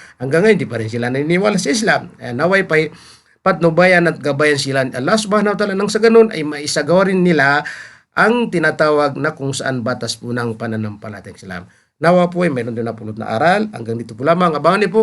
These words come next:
Ito po, inshallah, ay pagpapatuloy po natin, inshallah.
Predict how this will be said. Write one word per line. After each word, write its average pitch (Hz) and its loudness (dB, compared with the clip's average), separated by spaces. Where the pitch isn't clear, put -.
Ito 117 -16
po, 123 -8
inshallah, 135 -2
ay 117 -6
pagpapatuloy 110 -12
po 110 -14
natin, 110 -6
inshallah. 117 -6